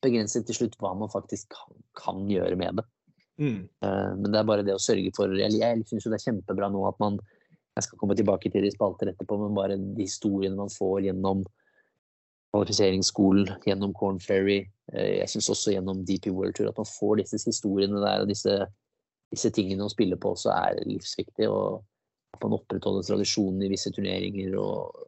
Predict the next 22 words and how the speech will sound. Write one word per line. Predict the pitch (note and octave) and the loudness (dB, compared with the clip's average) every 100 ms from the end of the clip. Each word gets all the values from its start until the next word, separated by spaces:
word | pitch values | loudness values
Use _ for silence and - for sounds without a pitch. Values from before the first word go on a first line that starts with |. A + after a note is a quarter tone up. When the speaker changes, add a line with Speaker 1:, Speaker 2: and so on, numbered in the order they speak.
| _ | _
Speaker 1:
og | - | -12
sånn, | - G#2+ | -6 -4
altså | G2+ G#2 - | -4 -4 -4
kjempeviktig, | G#2+ F2+ F#2+ F#2+ - G#2 | -4 -4 -4 -4 -4 -2
så | G#2 G2 G2+ - _ _ _ _ _ _ _ _ | 0 0 -2 -10 _ _ _ _ _ _ _ _
det | - | 0
er | A#2 | 4
mye | A2 G2 | 4 4
som | B2 | 0
er | A2+ | 4
bra, | B2+ D#3+ | 4 4
og | C3 | 2
så | C#3+ C3+ C#3 B2+ B2+ B2 | 0 2 2 0 0 -2
er | - A2 | -4 -4
det | G#2+ | -4
som | G#2 | -4
Victor | G#2 - G#2 G2+ | -4 -2 -4 -4
sa, | - - - A2+ | -8 -10 -6 -4
så | - A2+ | -2 -2
er | G#2 | -2
det | G#2 | -2
en | G#2 G#2 | -4 -6